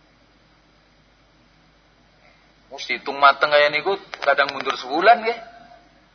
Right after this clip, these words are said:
Kadang maju. Nggih. Wala ya'lamuna idza nazala. Ila mata yabqa hayyan. Nah, janin iki nalikane lahir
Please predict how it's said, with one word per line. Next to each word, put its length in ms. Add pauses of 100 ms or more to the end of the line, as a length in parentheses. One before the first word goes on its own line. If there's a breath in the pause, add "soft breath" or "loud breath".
Kadang 320
maju. 360 (1300)
Nggih. 160 (2250)
Wala 320
ya'lamuna 760 (140)
idza 260
nazala. 520 (2250)
Ila 380 (260)
mata 800
yabqa 360 (120)
hayyan. 400 (1200)
Nah, 240
janin 320
iki 320
nalikane 640
lahir 480